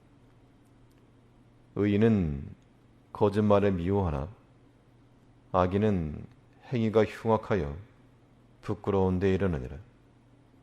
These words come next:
그 악한 자들은 그 행위에 대해서 그 부끄러움을 알지도 못하고 이른다는 겁니다.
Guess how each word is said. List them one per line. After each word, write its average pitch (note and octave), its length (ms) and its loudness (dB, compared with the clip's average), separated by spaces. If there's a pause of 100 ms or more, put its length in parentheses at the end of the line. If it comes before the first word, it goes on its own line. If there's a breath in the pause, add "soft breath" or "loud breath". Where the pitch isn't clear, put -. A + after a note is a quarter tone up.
(1300)
그 A#2 140 0
악한 G2 300 2
자들은 F#2+ 640 0 (1200)
그 A#2+ 300 4
행위에 A#2+ 400 0
대해서 F#2+ 420 -2 (1120)
그 B2+ 140 0
부끄러움을 G#2+ 800 2
알지도 G2+ 300 2
못하고 F#2+ 580 -2 (1000)
이른다는 A2 480 0
겁니다. C#2+ 300 -12